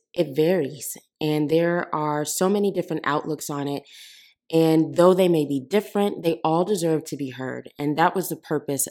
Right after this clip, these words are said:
of creating this podcast and putting this together. I wanted to highlight the myriad experiences that Black people face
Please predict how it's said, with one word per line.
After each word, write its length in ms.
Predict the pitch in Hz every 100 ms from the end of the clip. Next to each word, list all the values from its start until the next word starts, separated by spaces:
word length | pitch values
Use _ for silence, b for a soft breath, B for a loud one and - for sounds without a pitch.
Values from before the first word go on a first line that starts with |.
| -
of 360 | 139 135 135
creating 760 | - 151 147 156 147 147 147 -
this 220 | - 147
podcast 800 | - - 139 135 - 139 139 -
and 160 | 135 -
putting 240 | - 180 175
this 140 | 160
together. 580 | - 139 143 135 135 131 B B B B B B B _
I 160 | 170 185
wanted 280 | 185 180 160
to 100 | 147
highlight 680 | 135 156 156 151 143 139 139 _ -
the 600 | 139 156 147 143 135 143 _ _ _
myriad 680 | 165 147 156 180 196 190 180
experiences 1000 | 156 - - 151 147 147 139 135 143 131
that 200 | 147 139
Black 240 | 143 135 -
people 200 | 139 127
face 460 | - 156 - -